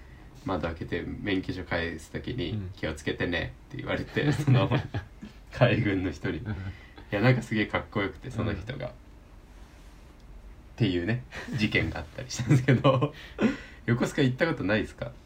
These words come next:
Speaker 2: ないね、そう言われると多分。
Speaker 1: 結構面白かったですよ、行ってみたら。あの、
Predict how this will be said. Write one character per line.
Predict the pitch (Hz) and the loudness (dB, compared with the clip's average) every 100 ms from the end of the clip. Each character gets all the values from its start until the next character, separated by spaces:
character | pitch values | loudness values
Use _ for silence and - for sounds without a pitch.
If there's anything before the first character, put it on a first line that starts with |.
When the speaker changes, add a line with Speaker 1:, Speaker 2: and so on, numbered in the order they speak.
| - - | -20 -10
Speaker 2:
な | 120 175 | -4 -2
い | 180 110 | -2 -4
ね、 | 101 101 101 98 - | -6 -6 -6 -8 -8
そ | |
う | 107 104 | -8 -6
言 | 101 | -6
わ | 98 | -8
れ | 104 | -8
る | 104 101 - | -10 -10 -12
と | |
多 | 95 98 | -12 -8
分。 | 95 98 95 - - | -8 -10 -14 -14 -4
Speaker 1:
結 | 180 - | -4 -2
構 | - 95 | -2 0
面 | 101 | 0
白 | 113 117 | 2 2
か | - | 0
っ | |
た | - | -4
で | - | -10
す | |
よ、 | - | -10
行 | - | -12
っ | |
て | - - | -10 -6
み | 90 | -4
た | - | -4
ら。 | - - | -8 -8
あ | 92 | -8
の、 | 90 87 - | -8 -10 -12